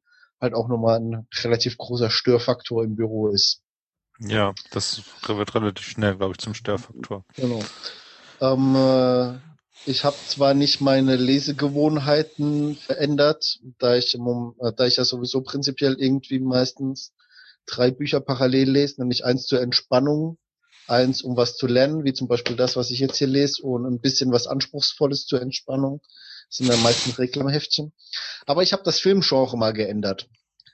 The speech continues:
Speaker 2: Hm.
Speaker 1: Und, äh, zwar, ähm, äh, hab ich mir mal, ähm, Animationsfilme für Kinder angetan. Das ist eigentlich so eine Geschichte,
Speaker 2: My Little
Speaker 1: die ich
Speaker 2: Pony oder was?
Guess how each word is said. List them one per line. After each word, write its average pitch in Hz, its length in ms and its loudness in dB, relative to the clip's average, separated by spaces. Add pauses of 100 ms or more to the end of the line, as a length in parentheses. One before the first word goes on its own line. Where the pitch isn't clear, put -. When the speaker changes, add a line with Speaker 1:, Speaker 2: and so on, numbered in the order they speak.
(160)
Speaker 2:
Hm. 151 360 0
Speaker 1:
Und, 127 480 0
äh, 127 120 2 (100)
zwar, 160 640 0
ähm, 139 300 0
äh, 131 300 4
hab - 200 -8
ich - 260 0
mir 147 680 0
mal, 123 500 2
ähm, 123 320 0
Animationsfilme 151 1040 0
für 147 160 -2
Kinder 143 380 0
angetan. 107 640 -4 (760)
Das 135 160 -6
ist 143 140 -12
eigentlich 143 300 0
so - 100 -2
eine 147 140 -4
Geschichte, 165 540 -2
Speaker 2:
My 170 120 4
Little 151 300 2
Speaker 1:
die 156 60 -2
ich 151 80 -6
Speaker 2:
Pony 160 360 0
oder 123 280 2
was? 117 360 -2